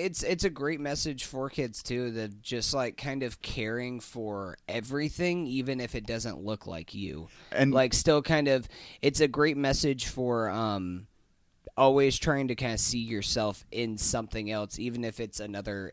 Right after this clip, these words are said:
Speaker 1: animal or a giant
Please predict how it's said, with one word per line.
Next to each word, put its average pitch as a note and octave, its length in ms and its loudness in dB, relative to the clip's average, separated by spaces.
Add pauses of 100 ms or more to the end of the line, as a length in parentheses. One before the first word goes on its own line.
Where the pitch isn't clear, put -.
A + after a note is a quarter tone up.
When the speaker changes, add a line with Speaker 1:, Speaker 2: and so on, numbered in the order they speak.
Speaker 1:
animal G2 640 -2
or G2 420 2 (380)
a G#2+ 80 -2
giant G2+ 680 -4